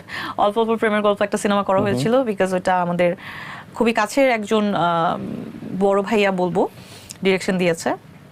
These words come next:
Speaker 1: এই দুটাই, আর কাজ করা হয়নি, কারণ তখন I was very young,
Speaker 2: হুম।
Speaker 1: আমার, আহ, study and সবকিছু মিলে। আর আমার কাছে মনে হয়েছে সিনেমা অনেক বড় একটা প্ল্যাটফর্ম, ওখানে নিজেকে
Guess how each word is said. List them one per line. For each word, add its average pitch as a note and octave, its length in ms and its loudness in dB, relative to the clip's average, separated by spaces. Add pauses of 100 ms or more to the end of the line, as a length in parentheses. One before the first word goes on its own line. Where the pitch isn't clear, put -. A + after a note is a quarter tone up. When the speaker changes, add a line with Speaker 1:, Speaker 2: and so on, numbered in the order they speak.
(680)
Speaker 1:
এই C4+ 80 2
দুটাই, F3+ 300 2
আর E3+ 200 2
কাজ E3 220 -2
করা E3+ 200 0
হয়নি, F3 240 -4
কারণ B3 200 0
তখন C4+ 260 0
I G#3 120 2
was B3 120 4
very G#3 400 2
young, G3 220 2
Speaker 2:
হুম। G#3+ 200 0
Speaker 1:
আমার, F#3 400 0 (920)
আহ, F3 80 0 (320)
study G#3 580 -2
and G#3 60 -4
সবকিছু G#3 400 -4
মিলে। G3+ 200 2
আর G3 100 0 (360)
আমার A#3 200 0
কাছে D4+ 160 -2
মনে C4+ 160 2
হয়েছে D4+ 280 0
সিনেমা B3+ 300 2
অনেক B3+ 220 0
বড় G3 240 4
একটা A3+ 160 -2
প্ল্যাটফর্ম, A#3 460 -2
ওখানে G#3 240 0
নিজেকে G#3 320 2